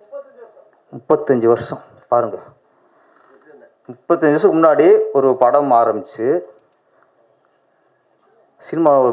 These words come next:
மேல உள்ள காதல், கம்மண்டவன் காதல்ங்கிறத விட நம்ம அன்பரசோட சினிமா காதல் அது.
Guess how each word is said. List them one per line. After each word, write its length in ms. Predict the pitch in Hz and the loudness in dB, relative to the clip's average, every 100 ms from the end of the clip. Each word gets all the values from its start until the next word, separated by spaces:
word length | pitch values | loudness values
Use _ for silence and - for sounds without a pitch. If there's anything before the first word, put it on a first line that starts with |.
| 123 | 0
மேல 220 | 117 113 | 0 0
உள்ள 160 | 110 110 104 101 - - | 0 0 0 0 -4 0
காதல், 340 | 120 120 - - - _ _ _ _ _ _ _ _ _ _ _ _ | 0 0 -4 -8 -20 _ _ _ _ _ _ _ _ _ _ _ _
கம்மண்டவன் 580 | 98 127 143 143 135 127 | -2 0 2 2 0 2
காதல்ங்கிறத 600 | 127 127 127 131 120 120 120 | 2 2 2 0 2 2 2
விட 160 | 123 117 107 120 135 - - _ _ _ _ _ _ _ _ _ _ _ _ 110 | 2 2 4 2 -2 -8 -20 _ _ _ _ _ _ _ _ _ _ _ _ -10
நம்ம 140 | 107 98 | -2 0
அன்பரசோட 580 | 123 139 147 - 120 113 107 98 90 | 0 0 0 0 -2 2 2 0 -4
சினிமா 280 | - 156 156 135 - | -6 -2 -2 -2 0
காதல் 280 | 113 107 92 | 0 0 -6
அது. 120 | 85 | -14